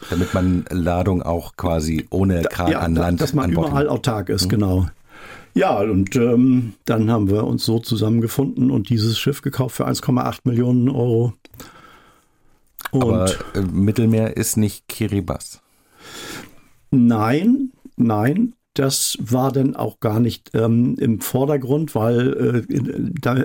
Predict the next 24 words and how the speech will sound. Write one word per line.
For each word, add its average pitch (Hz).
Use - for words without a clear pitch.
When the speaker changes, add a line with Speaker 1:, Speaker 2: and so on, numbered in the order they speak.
Speaker 2:
wussten 139
wir 117
ja 120
noch 120
nicht, 123
geht 135
das 120
Land 117
wirklich 135
unter 143
und 120
was 151
können 117
wir 110
da 107
tun? 139
Aber 113
was 127
wir 120
sofort 104
tun 123
konnten, 113
war 117
ja, 143